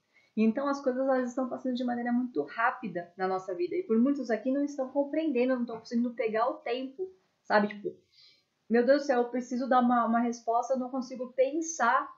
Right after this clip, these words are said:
Por quê? Porque eu, já tá correndo, tipo, já é noite, as coisas estão indo muito rápido. Eu não tô conseguindo me organizar. E isso é extremamente normal, tá?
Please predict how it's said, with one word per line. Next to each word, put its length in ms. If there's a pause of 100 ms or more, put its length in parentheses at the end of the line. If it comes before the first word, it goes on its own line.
(180)
Por 100
quê? 160
Porque 300
eu, 500
já 160
tá 200
correndo, 580
tipo, 180
já 100
é 220
noite, 560
as 80
coisas 240
estão 240
indo 180
muito 260
rápido. 720 (720)
Eu 120
não 120
tô 140
conseguindo 400
me 100
organizar. 800 (640)
E 200
isso 280
é 100
extremamente 380
normal, 540 (160)
tá? 400